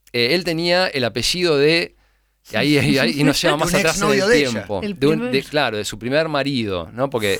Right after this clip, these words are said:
Speaker 1: Andrea Berruet
Speaker 2: No le había salido la ley de divorcio todavía.
Speaker 1: Cla-
Speaker 2: En realidad divorcio sí, no había nuevo matrimonio.
Speaker 1: Exactamente, ¿no? Si vos te divorciabas, no te podías volver a casar.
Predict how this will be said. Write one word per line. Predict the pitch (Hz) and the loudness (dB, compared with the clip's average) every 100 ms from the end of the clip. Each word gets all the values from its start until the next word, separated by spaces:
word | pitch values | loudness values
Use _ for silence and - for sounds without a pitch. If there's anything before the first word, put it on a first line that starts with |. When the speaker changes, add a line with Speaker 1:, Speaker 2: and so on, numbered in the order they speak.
| 95 | -4
Speaker 1:
Andrea | 95 117 135 | -4 0 2
Berruet | 135 151 | 2 0
Speaker 2:
No | |
le | 160 | 2
había | 160 156 | 2 0
salido | 156 160 | 0 0
la | 147 | 2
ley | 147 147 | 2 2
de | 135 | 0
divorcio | 143 147 139 127 151 151 160 _ _ | 0 2 0 -2 -6 -6 -8 _ _
todavía. | 110 110 135 127 131 139 | -8 -6 -4 -2 -2 0
Speaker 1:
Cla- | 135 123 135 | 0 0 -2
Speaker 2:
En | |
realidad | 143 170 196 | 0 0 2
divorcio | 190 180 175 | 2 0 -2
sí, | - 190 | -2 -2
no | 160 | -2
había | 165 165 | 0 0
nuevo | 160 156 | 0 0
matrimonio. | 139 127 139 123 107 | 0 -2 -2 -2 -2
Speaker 1:
Exactamente, | 101 147 - 107 90 85 90 | -2 -2 -2 -4 -4 -6 -4
¿no? | 131 | -4
Si | 139 113 | -2 -2
vos | 127 | 0
te | 139 | 0
divorciabas, | 151 156 175 190 196 202 - | 0 0 0 0 0 -2 -8
no | 110 120 | -8 -4
te | 120 | 0
podías | 127 | 0
volver | 131 147 | 2 0
a | |
casar. | 156 170 190 185 | -2 -4 -2 -2